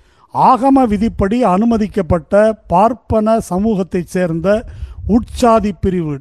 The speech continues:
டினாமினேஷன், அதை சேர்ந்தவர் தவிர வேற யாரும் சிலையை தீண்டினால் கடவுள் செத்து விடுவார், கடவுள் செ-, கடவுள் வந்து அந்த சிலையிலிருந்து வெளியேறி விடுவார் என்பது இந்துக்களின் நம்பிக்கை.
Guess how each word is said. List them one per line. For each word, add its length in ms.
டினாமினேஷன், 800
அதை 280
சேர்ந்தவர் 720
தவிர 460
வேற 300
யாரும் 440
சிலையை 440
தீண்டினால் 640
கடவுள் 500
செத்து 500
விடுவார், 600
கடவுள் 480
செ-, 120
கடவுள் 360
வந்து 180
அந்த 260
சிலையிலிருந்து 560
வெளியேறி 500
விடுவார் 580
என்பது 480
இந்துக்களின் 640
நம்பிக்கை. 640